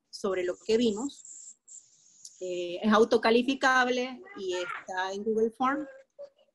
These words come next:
así que les pasamos el enlace cuando cerremos. La pueden hacer en cualquier momento. Y lo último es que también en Google Form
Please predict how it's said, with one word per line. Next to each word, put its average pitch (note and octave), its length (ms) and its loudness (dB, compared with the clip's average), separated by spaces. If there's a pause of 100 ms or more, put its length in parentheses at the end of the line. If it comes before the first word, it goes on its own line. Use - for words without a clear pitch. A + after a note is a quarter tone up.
así G#3 420 -6
que A3 120 0
les G#3+ 100 -2
pasamos G3+ 380 -6
el G#3 80 -2
enlace F#3 360 -6
cuando F#3+ 280 -6
cerremos. C4 800 -2 (100)
La F3 160 -8
pueden F#3+ 160 -4
hacer F3+ 220 -6
en G#3 100 -4
cualquier F3+ 380 -4
momento. B3 500 -2 (1400)
Y D4 480 4
lo G#3+ 200 0
último A#3 600 0
es A3 200 -4
que A3+ 220 4
también G3+ 480 -2
en A#3+ 120 0
Google A#3+ 260 4
Form B3 420 -2